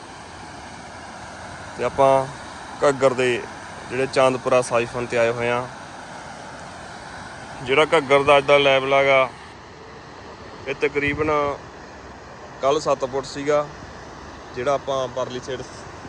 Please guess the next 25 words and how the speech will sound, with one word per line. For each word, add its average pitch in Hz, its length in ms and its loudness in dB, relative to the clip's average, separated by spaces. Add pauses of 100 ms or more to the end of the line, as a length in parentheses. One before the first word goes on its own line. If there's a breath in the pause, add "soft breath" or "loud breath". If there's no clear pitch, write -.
(140)
ਜਿਹੜਾ 127 180 -2
ਸਕੇਲ 135 400 -4
ਦੇਖਿਆ 131 320 -2
ਗਾ। 127 180 2 (1300)
ਤੇ 147 80 0
ਹੁਣ 151 220 4
ਇਹਦਾ 160 180 6
ਜਿਹੜਾ 170 180 4
ਪੱਧਰ 147 300 0
ਹੈਗਾ 156 240 4 (140)
ਸਕੇਲ 143 360 -6
ਦਾ, 139 280 4 (560)
ਉਹ 156 40 -8
ਸਵਾ 143 340 2
ਸੱਤ 139 240 -4
ਫੁੱਟ 131 240 -4
ਆ। 104 120 -2 (1800)
ਮਤਲਬ, 147 420 6 (1700)
ਪਾਣੀ 151 260 2 (100)
ਦਿਨੋਂ 147 220 4
ਦਿਨ 143 200 2 (100)
ਥੋੜ੍ਹਾ 147 160 2
ਥੋੜ੍ਹਾ 147 240 0
ਕਰਕੇ 139 280 0
ਪਾਣੀ 135 420 -2